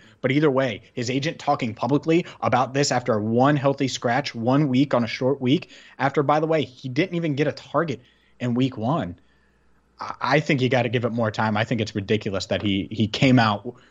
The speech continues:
with this publicly, because now it's an issue, and now I'm gonna ask Zac Taylor about it this week, and now,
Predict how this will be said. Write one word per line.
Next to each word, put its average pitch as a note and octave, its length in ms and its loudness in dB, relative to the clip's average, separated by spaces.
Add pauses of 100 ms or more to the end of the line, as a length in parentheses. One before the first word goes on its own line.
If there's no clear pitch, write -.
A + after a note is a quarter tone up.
(120)
with C3 320 2
this A#2+ 240 -2
publicly, G#2+ 800 -2 (240)
because C3 240 0
now C3 160 4
it's C#3 120 0
an B2 100 -2
issue, A#2+ 280 -4
and A2 80 -2
now A#2 220 2
I'm B2+ 80 2
gonna A#2+ 100 -2
ask A#2 200 -2
Zac A#2 220 0
Taylor A2 260 0
about G#2 220 0
it G2+ 100 -2
this A2 240 -4
week, A2 240 -2
and G2+ 80 0
now, A#2 240 2